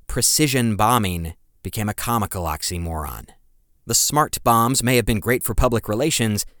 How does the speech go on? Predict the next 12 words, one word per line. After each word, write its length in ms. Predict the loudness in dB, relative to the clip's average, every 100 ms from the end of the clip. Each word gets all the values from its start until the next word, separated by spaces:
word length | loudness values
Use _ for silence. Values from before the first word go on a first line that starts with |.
| -2
but 80 | 0
if 80 |
the 140 | 2 2
average 240 | 2 2
American 380 | 2 2 2 0
taxpayer 540 | 0 -2 0 0 0
knew 160 | -2 -4
just 280 | -2 -4 -2
how 200 | -2 0
much 280 | -2 -2 -4
they 100 | -6
cost 560 | -2 0 2 0 -4